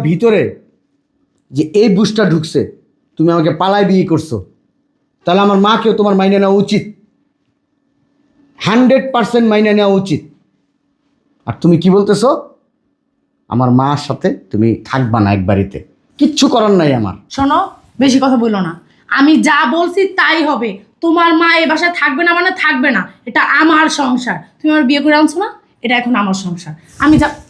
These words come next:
Speaker 1: এটা আমার মায়ের সংসার।
Speaker 2: তোমার মায়ের সংসার ছিল, এখন আর নাই।
Speaker 1: যেই মেয়ে সংসারে পাড়া দেওয়ার আগেই সংসার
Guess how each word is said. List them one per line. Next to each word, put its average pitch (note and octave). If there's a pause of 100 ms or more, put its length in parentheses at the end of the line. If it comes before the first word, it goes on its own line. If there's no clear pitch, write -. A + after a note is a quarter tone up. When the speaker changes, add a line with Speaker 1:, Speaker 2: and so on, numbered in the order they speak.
(1600)
Speaker 1:
এটা B2
আমার C#3+
মায়ের D#3
সংসার। B2 (960)
Speaker 2:
তোমার G4
মায়ের G4+
সংসার G#4 (100)
ছিল, G#4 (420)
এখন G4
আর F#4
নাই। D#4 (2750)
Speaker 1:
যেই B3
মেয়ে F#3 (800)
সংসারে A3 (100)
পাড়া A#3+
দেওয়ার A#3+ (100)
আগেই B3 (920)
সংসার G#3